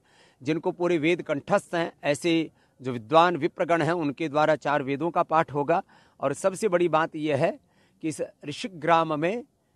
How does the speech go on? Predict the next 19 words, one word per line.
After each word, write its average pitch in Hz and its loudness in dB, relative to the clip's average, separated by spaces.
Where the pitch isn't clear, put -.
कोई 180 0
जाति 156 0
का, 180 2
कोई, 135 -8
अ, 127 -16
वर्ग 170 0
का, 180 0
समुदाय 156 0
का, 180 0
प्रांत 196 -4
का 165 -6
आग्रह 123 -8
नहीं 117 -10
है। 113 -16
जो 143 -8
लोग 175 2
भारतीय 156 0
संस्कृति 156 -8
पर 156 -4